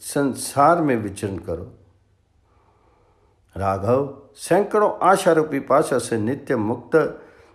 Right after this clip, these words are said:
सब पदार्थों में सम तथा बाहर प्रजाओं के हितकर कार्यों में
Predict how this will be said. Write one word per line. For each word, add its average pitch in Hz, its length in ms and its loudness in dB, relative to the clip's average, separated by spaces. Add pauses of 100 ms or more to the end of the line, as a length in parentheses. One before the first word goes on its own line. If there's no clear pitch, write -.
(120)
सब 190 380 2
पदार्थों 165 540 2
में 156 420 -2
सम - 680 -2 (640)
तथा 180 180 4
बाहर 160 480 4
प्रजाओं 160 420 4
के 170 200 0
हितकर 143 460 2
कार्यों 139 440 2
में 143 360 -2